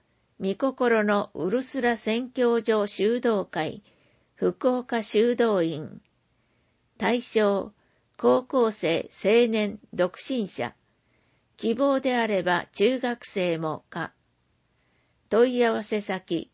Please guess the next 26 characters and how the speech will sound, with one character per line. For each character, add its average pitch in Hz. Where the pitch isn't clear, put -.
電 220
話、 208
零 254
九 233
二 185
五 247
一 220
二 208
の 190
零 254
零 214
三 190
三。 175
御 208
心 233
の 202
ウ 196
ル 254
ス 254
ラ 233
宣 247
教 247
所 226
修 233
道 214
会、 -